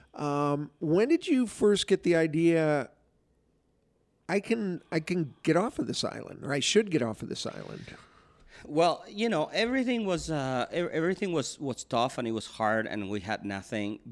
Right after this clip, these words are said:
Speaker 2: But I, um, I actually never personally was in my head was planning to leave the island. Um,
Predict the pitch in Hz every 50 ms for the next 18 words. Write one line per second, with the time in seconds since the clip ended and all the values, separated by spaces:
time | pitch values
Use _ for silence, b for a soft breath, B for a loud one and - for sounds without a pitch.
0 | 107 - 123 120 120 - - 113 139 151 156 160 160 151 147 147 - - _ -
1 | 110 110 107 107 113 110 104 - - _ _ - - 147 202 240 - - 196 -
2 | - - 202 180 165 143 120 117 113 113 123 127 135 139 135 127 127 123 117 -
3 | - - - - - - _ _ - - 143 151 147 - 160 135 127 113 107 107
4 | 104 101 - - - 117 123 113 107 101 98 92 - 120 120 120 113 - - -
5 | - 110 104 - - 120 110 101 98 95 92 - - 98 98 90 92 92 87 90
6 | 87 87 90 85 - - - b b b b b b b b b b b b -
7 | - 110 107 104 101 101 101 98 98 101 98 95 95 95 90 87